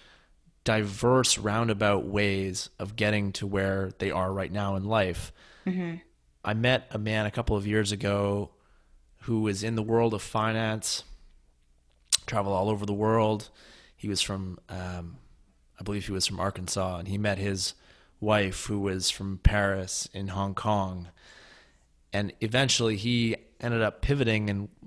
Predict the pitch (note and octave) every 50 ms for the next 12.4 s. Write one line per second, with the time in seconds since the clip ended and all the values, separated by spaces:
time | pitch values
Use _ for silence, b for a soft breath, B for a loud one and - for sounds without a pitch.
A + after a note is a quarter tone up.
0 | D#3 D#3+ E3 E3 D#3 C3+ A#2+ A#2 A2+ G#2+ - - B2+ A#2 - B2+ A2+ G#2 G2+ G#2
1 | G#2 G2+ G#2 G#2 G#2 G2 G#2 G#2+ G#2+ G#2 G#2 A2 G#2+ G#2 - - G2 G#2 G#2+ G#2+
2 | G2+ A2 G2+ - - - A2 G#2+ G#2 G2+ G2 F2+ - - - A#2+ A2 G2 G2+ -
3 | - A2 G#2 - - F#2 - - B2+ B2+ A#2 A2 G#2+ G2+ G2 G#2+ - G#2+ G#2+ G2+
4 | G2 G2 A2 G#2+ G#2 - - G#2 G2 F#2+ F#2 B B B B B B B B B
5 | B B B B B B B E3 D#3+ E3 - b b b b b b b b b
6 | b b b _ _ _ _ _ _ _ _ _ - A#2 G#2 - A2+ G#2 G#2+ G#2+
7 | F#2+ - - - - - - G#2+ G#2+ A#2 B2 A#2 A2 A2 A2 G#2 G2+ G2 F#2 E2
8 | D#2+ E2 E2+ B B B B B _ _ _ _ - _ - - A#2+ B2+ B2 A#2+
9 | A2+ G#2+ G#2 G2 - - G#2 G#2+ G#2 G2 F#2 - - A#2 A2 A2 G2+ - - -
10 | G2 - - - _ _ _ - _ _ _ _ _ _ _ _ - - A2 G#2+
11 | A2+ A#2+ B2 A#2 G#2+ G#2 G2+ A2 A2+ G#2+ G#2 G2 F#2 - - - G2+ G#2 G2 -
12 | G2+ G#2 G2 G2+ G#2 G2+ F#2 -